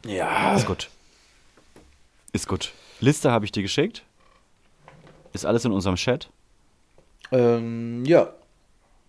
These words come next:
Speaker 1: Und gleich schickst du mir
Speaker 2: Ja,
Speaker 1: noch
Speaker 2: dann.
Speaker 1: ein bisschen Intro, ne?
Speaker 2: Das kriegst du hier in meinem Take, ist das an den Anfang gesetzt.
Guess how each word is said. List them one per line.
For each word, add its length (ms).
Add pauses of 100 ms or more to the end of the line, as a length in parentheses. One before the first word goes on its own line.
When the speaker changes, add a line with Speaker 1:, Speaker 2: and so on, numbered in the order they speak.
(140)
Speaker 1:
Und 520
gleich 200
schickst 280
du 40
mir 100
Speaker 2:
Ja, 60
Speaker 1:
noch 140
Speaker 2:
dann. 60
Speaker 1:
ein 60
bisschen 300
Intro, 320
ne? 160 (1900)
Speaker 2:
Das 180
kriegst 240
du 60
hier 240
in 120
meinem 280
Take, 300
ist 160
das 100
an 160
den 80
Anfang 340
gesetzt. 440